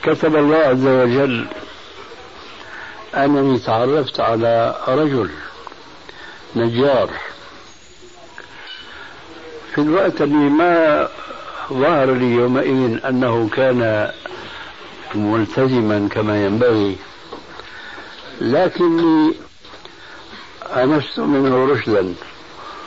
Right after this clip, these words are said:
واشتدت في الصلة والمودة بيني وبينه، فبدأت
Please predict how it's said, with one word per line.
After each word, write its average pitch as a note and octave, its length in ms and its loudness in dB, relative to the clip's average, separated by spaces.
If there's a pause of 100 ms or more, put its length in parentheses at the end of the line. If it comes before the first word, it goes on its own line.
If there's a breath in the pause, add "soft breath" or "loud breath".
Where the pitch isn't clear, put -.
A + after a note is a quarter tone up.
(300 loud breath)
واشتدت C3+ 800 0
في G2+ 160 -2
الصلة A2 600 2
والمودة G#2+ 600 0
بيني G#2+ 340 2
وبينه، F#2+ 340 0 (1200 loud breath)
فبدأت C#3 600 2